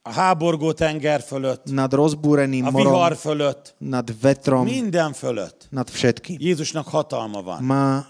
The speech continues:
Speaker 2: Ježíš moc.
Speaker 1: És te ennek a Jézusnak vagy.
Speaker 2: A ty si
Speaker 1: A nagykövete.
Speaker 2: veľvyslancom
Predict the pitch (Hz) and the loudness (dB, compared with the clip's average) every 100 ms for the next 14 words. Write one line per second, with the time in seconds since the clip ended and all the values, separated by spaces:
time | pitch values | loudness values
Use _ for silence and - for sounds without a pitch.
0 | - 131 127 131 117 - 120 117 180 214 | -8 -4 -2 -4 -6 -6 -2 0 0 0
1 | 170 185 165 165 175 143 135 131 123 117 | -2 -2 -2 0 0 -2 -6 -10 -12 -6
2 | 110 87 117 - - 175 208 214 - - | -6 -6 -10 -10 2 4 4 2 -2 -2
3 | - 160 156 190 214 160 175 170 - 156 | 2 4 4 2 -2 -2 2 0 2 0
4 | 151 131 156 110 - _ _ 143 170 202 | 2 0 0 -2 -4 _ _ 0 2 2
5 | 175 - 139 139 131 135 127 143 | 0 -2 -4 -4 -2 0 0 -2